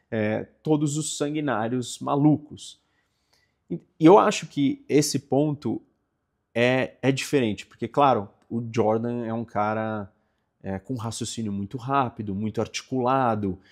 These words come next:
é, a maneira como ele constrói o pensamento, você percebe, você consegue identificar a, as etapas da construção do raciocínio dele.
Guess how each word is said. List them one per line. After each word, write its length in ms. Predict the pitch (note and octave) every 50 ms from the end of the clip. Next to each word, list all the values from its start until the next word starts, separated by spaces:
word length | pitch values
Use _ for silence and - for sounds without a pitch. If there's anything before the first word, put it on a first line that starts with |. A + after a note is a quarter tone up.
| _ _ _ _ _ _
é, 280 | - G#2 G2 F#2+ G2 G2 _ -
a 120 | - A2
maneira 280 | A#2 C3+ C#3+ F3 F#3+ F#3
como 160 | F#3+ - E3
ele 80 | D#3+ D3
constrói 840 | D#3 - - D3 C#3+ A#2+ - - - - - B2+ C3+ C#3+ C#3 A#2+
o 40 | G#2+
pensamento, 680 | F#2+ - G#2+ G#2 - - G2+ G2 G2 G#2+ A#2+ A#2+ A2+ G2+
você 160 | G2+ - -
percebe, 520 | B2 - C3 A#2 - - - B2+ B2+ A#2+ A2+
você 200 | - - A2 G2
consegue 340 | - G#2+ G#2+ - C3 C3+
identificar 840 | C3+ B2 A#2+ A2+ - - - - G#2 _ - G#2+ A#2 B2 A2 - _ _ _ _ _ _ _ _ _ -
a, 440 | G#2 G#2 G2+ G2 G2 G2 G2+ G#2 - _ _
as 160 | - A#2 A2
etapas 760 | C3+ D3 - - _ - D3 C#3+ E3+ - - - A2+ G2+ G2+
da 80 | G#2+ G#2+
construção 960 | - _ - B2+ A#2 - - - - A2+ G#2 - - - - A2+ A2 A2 - _ _ _ _ _ -
do 80 | B2 A#2+
raciocínio 720 | A2+ A#2 A2 - - A2+ G#2 - - - G#2+ G2+ G#2 G2
dele. 400 | F#2+ G2+ G2 F2+ E2 D#2+ D#2+ -